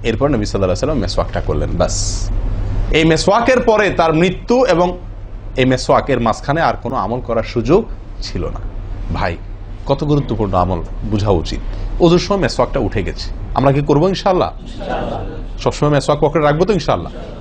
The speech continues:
Speaker 1: অজুর সময় মেসওয়াক কখন করবেন, এটা নিয়ে ওলামাদের দুটি মত পাওয়া যায়। বেশিরভাগ ওলামাদের মত এবং বিশুদ্ধ মত হলো, আহ, কুলি করার সময় আমরা মেসওয়াক করব। কুলি করার সময় আপনি বিসমিল্লাহ বলে হাত ধুলেন, এরপরে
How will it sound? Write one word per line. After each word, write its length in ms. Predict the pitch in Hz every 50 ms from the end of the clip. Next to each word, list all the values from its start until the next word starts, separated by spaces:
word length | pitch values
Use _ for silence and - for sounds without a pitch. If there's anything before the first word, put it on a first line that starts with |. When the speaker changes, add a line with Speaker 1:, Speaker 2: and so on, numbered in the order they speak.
| - - -
Speaker 1:
অজুর 140 | 135 127 120
সময় 200 | - - 165 160
মেসওয়াক 320 | 120 - - 139 139 139 -
কখন 260 | - 151 151 170 160 147
করবেন, 300 | - 107 90 80 71 - - - - - - - - - -
এটা 200 | 175 175 190 196
নিয়ে 140 | 208 220 175
ওলামাদের 360 | 139 135 139 139 147 147 123
দুটি 220 | 147 165 147 202
মত 160 | 175 143 123 - -
পাওয়া 220 | - 110 98 92 90
যায়। 180 | 87 82 - - - - - - - - - - -
বেশিরভাগ 520 | - 110 107 - 139 131 143 170 170 - -
ওলামাদের 380 | 127 113 110 113 123 156 160
মত 260 | 156 120 123 147 - 107
এবং 160 | 104 107 101
বিশুদ্ধ 320 | 101 - - 196 180 208
মত 220 | 175 139 107 - -
হলো, 280 | 113 107 - - - - - - - - - - - -
আহ, 320 | 92 95 92 - - - - -
কুলি 220 | 240 262 247 254
করার 200 | - 214 175 147
সময় 240 | - - 139 131 120
আমরা 200 | 110 104 104 104
মেসওয়াক 360 | 95 92 - - 92 - -
করব। 160 | - - - - - - - - - -
কুলি 180 | - 208 190 180
করার 180 | - 143 107 92
সময় 260 | - - - - 73
আপনি 180 | 90 - 135
বিসমিল্লাহ 360 | 127 127 - - 139 135 143 147
বলে 100 | 147 139
হাত 180 | 123 143 143
ধুলেন, 340 | 139 - 165 165 180 208 233 - - - - - - - - - -
এরপরে 400 | 131 127 120 135 156 185 226